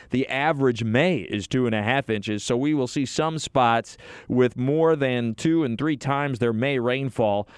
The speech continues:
in the coming days. Meanwhile, in the tropics, uh, no problems really to speak of. We still have the upper level low churning over the eastern and northeastern Gulf of Mexico, helping to pump that tropical moisture northward up the Florida Peninsula, enhancing our local rains.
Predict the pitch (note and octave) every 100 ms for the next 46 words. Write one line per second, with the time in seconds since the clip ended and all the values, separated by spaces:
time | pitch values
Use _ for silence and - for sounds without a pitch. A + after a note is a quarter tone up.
0 | - A2 A#2 A#2+ C3 A#2+ A2 A2+ G2+ D#2+
1 | F#2 - - _ _ _ _ _ _ -
2 | D3 F3+ D#3 B2+ A2+ D3 D3 D3 C#3+ -
3 | - - - B2+ D#3+ E3+ D3+ C#3 B2+ A#2+
4 | A2+ A#2+ B2+ A2+ - A#2+ A#2+ A2+ A2 A#2
5 | D#3 D3+ B2+ B2+ C#3+ C3+ B2+ B2 A#2+ B2
6 | B2 - C#3 C3+ B2+ A#2+ A2 A2+ C3 -
7 | A#2+ A2+ A#2+ B2 - A2+ A#2 A#2+ G#2+ A2
8 | A2+ - A#2 A2 D3 D3 B2 G#2+ - C3
9 | - A#2 - B2 A#2+ C3 A#2 A2+ A#2+ -
10 | A2+ A#2 A#2+ A#2+ A#2+ - A#2 - B2+ B2
11 | A2+ A#2 A#2+ - A#2+ A#2 G#2 G2+ B2+ C3+
12 | B2+ A#2 A2 A#2 - G#2+ A2 A2+ A2+